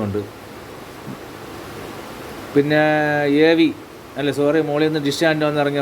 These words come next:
പോ-, പോ-, അതിന് കൊടുക്കുന്ന പോർട്ടാണിത്. ഇത് അഡാപ്റ്റർ കൊടുക്കുന്ന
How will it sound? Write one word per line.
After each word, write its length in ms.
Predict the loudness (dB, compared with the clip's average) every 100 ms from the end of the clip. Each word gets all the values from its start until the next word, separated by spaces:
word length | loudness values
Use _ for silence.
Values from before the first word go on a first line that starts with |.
| -2
പോ-, 300 | -2 -2 -2
പോ-, 120 | -6 -8 -4 -2
അതിന് 280 | -2 0 -2 -4 -12 -16 -16 -16 -16 -12 4
കൊടുക്കുന്ന 320 | 4 6 2 2
പോർട്ടാണിത്. 520 | 0 2 2 2 2 0 -6 -16 -16 -16 -18 -8 -2
ഇത് 80 | 2 4
അഡാപ്റ്റർ 320 | 4 2 2
കൊടുക്കുന്ന 280 | 2 2 0